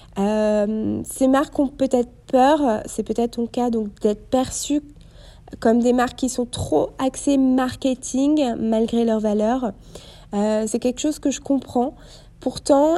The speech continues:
il est vraiment possible de concilier marketing et éthique. Euh, et c'est même indispensable si tu veux vendre tes pièces, car ton objectif final, c'est bien de les vendre. Et une marque ne survit pas si elle ne vend pas.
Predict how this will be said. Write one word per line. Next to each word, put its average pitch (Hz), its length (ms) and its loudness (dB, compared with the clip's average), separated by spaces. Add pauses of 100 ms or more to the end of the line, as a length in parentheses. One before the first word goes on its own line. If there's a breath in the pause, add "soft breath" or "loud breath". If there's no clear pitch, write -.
il 240 180 2
est 262 100 4
vraiment 247 500 4
possible 277 880 -2
de 208 160 -2
concilier 220 520 0
marketing 233 960 -2
et 208 180 0
éthique. 233 420 -6 (520 loud breath)
Euh, 208 240 0
et 220 140 2
c'est 233 160 0
même 262 280 4
indispensable 233 920 0
si - 200 -14
tu - 140 -6
veux 202 160 0
vendre 220 300 0 (260)
tes 240 120 2
pièces, 214 500 -4 (300)
car 196 280 0 (200)
ton 311 320 4
objectif 254 520 0
final, 220 340 -2
c'est 214 140 -4
bien 226 180 0
de 220 120 0
les 196 160 0
vendre. 202 560 -2 (460 loud breath)
Et 240 180 0
une 240 240 4
marque 233 460 0
ne 220 200 0
survit 214 400 -2
pas 220 320 -2
si - 200 -8
elle 196 160 -2
ne 226 220 2
vend 208 360 -2
pas. 208 160 -12